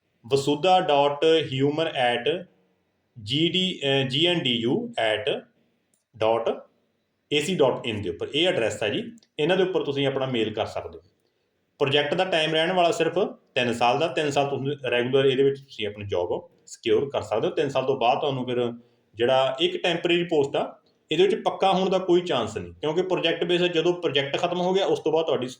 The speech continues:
ਪੋਸਟ ਆ ਜਿਹੜੀ ਉਹ ਵੀ ਖਤਮ ਹੋ ਜਾਵੇਗੀ। ਇਹ ਸੀ ਜੀ ਪਹਿਲੀ ਅਸਾਮੀ। ਜਿਨ੍ਹਾਂ ਨੇ ਅਪਲਾਈ ਕਰਨਾ, ਇਹਦਾ ਮੈਂ ਪੀ ਡੀ ਐਫ ਦਾ ਲਿੰਕ ਜਿਹੜਾ ਹੈ, ਇਹਦਾ ਐਡਰੈਸ ਦਾ ਲਿੰਕ ਤੁਹਾਨੂੰ ਮੈਂ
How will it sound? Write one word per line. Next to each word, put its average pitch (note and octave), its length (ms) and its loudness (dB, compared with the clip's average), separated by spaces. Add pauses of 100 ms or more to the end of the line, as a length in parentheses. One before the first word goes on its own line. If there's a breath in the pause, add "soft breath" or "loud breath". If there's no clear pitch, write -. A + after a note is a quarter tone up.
(300)
ਪੋਸਟ C3+ 280 4
ਆ C3 40 2
ਜਿਹੜੀ B2 220 -4
ਉਹ A#2+ 120 0
ਵੀ C#3 100 0
ਖਤਮ C#3 340 -6 (400)
ਹੋ C#3 100 6
ਜਾਵੇਗੀ। E2 460 -2 (2250)
ਇਹ F#3 140 6
ਸੀ G3 120 2
ਜੀ F#3 100 -2
ਪਹਿਲੀ E3+ 300 2
ਅਸਾਮੀ। F#3 540 0 (160)
ਜਿਨ੍ਹਾਂ D3 240 0
ਨੇ G#3 80 4
ਅਪਲਾਈ F3 260 2
ਕਰਨਾ, E3+ 240 0
ਇਹਦਾ D#3+ 260 0
ਮੈਂ F#3 300 -2 (460)
ਪੀ D3+ 160 0
ਡੀ D#3+ 120 0
ਐਫ D#3+ 180 2 (240)
ਦਾ D#3+ 100 2
ਲਿੰਕ C3+ 400 0
ਜਿਹੜਾ D3 320 0
ਹੈ, C#3 400 0 (220)
ਇਹਦਾ D3 200 2
ਐਡਰੈਸ B2+ 380 0
ਦਾ C3+ 100 2
ਲਿੰਕ B2 300 -4
ਤੁਹਾਨੂੰ C3+ 340 -2
ਮੈਂ A#2+ 260 -4